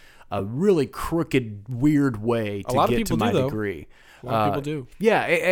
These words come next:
Speaker 1: a-, and so I, I don't think there's anything wrong with it. So I'm just gonna kinda give you the, the basis of how a
Speaker 2: Mm.
Speaker 1: typical U L M student would have gotten to that path. Um, but I, I guess freshman year is pretty much the same for both. For,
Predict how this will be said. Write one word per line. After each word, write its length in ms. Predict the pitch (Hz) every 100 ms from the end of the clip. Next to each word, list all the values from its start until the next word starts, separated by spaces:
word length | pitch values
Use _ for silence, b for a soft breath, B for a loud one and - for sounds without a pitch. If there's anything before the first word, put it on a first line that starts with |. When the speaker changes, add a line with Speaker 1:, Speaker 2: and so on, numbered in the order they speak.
| 180
Speaker 1:
a-, 20 | 170
and 100 | 175
so 280 | 175 151 131
I, 320 | 156 170 151
I 20 |
don't 220 | 170 156
think 160 | 147 151
there's 140 | 131
anything 200 | 131 113
wrong 300 | 101 131 156
with 120 | 117 104
it. 200 | 95 -
So 300 | 135 120 95 -
I'm 140 | - 151
just 120 | 139
gonna 140 | 147
kinda 260 | 120 135 120
give 220 | 107 123
you 140 | 110 104
the, 200 | 95 90 -
the 140 | 104 95
basis 580 | 95 113 117 - 107
of 120 | 104 -
how 300 | - 110 104
a 80 | 98
Speaker 2:
Mm. 280 | 127 101
Speaker 1:
typical 560 | - - 196 151 127 110
U 240 | 101 110 107
L 140 | 104
M 140 | 104
student 460 | 98 - 101 95 98 -
would 140 | 104
have 140 | 98
gotten 340 | - 98 - 95
to 120 | -
that 280 | - - -
path. 380 | 50 - - - B B B B
Um, 400 | 101 101 98 98
but 240 | 117 135
I, 200 | 123 143
I 40 | 160
guess 140 | 208
freshman 460 | - 165 185 - 165
year 180 | 160 175
is 100 | -
pretty 220 | - 180
much 200 | 156 -
the 60 |
same 300 | 127 139 143
for 160 | 135 131
both. 420 | 110 117 120 98
For, 240 | - 120